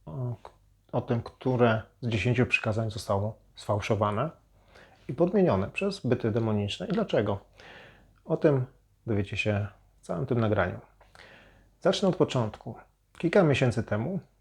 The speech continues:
spy-, pytaliśmy źródła o kolejne wersy, e, modlitwy Ojcze Nasz, którą przekazał Jezus swoim apostołom, a którą wszyscy dobrze znamy. I w tej modlitwie jest taki zwrot: „Święć się imię Twoje”.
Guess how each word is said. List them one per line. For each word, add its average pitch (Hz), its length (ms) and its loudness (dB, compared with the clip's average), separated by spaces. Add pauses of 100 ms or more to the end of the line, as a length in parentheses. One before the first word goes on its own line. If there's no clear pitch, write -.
(1160)
spy-, - 260 -8 (380)
pytaliśmy - 380 0
źródła 143 440 2
o 123 220 -2
kolejne 117 440 2
wersy, 107 540 2 (360)
e, 113 240 -6 (100)
modlitwy 117 480 -2 (200)
Ojcze 135 320 2
Nasz, 110 280 0
którą 113 260 4
przekazał 110 460 0
Jezus 123 460 0 (380)
swoim 120 340 -2
apostołom, 131 640 -2
a - 60 -8
którą 139 380 0 (220)
wszyscy 110 640 -4 (200)
dobrze 107 480 0 (140)
znamy. 110 420 0 (680)
I 131 60 0
w - 40 -10
tej 285 120 4
modlitwie 120 520 2 (320)
jest 147 140 -4
taki 135 180 0
zwrot: 107 460 0 (760)
„Święć 123 360 0
się 127 120 0
imię 113 240 0
Twoje”. - 380 -4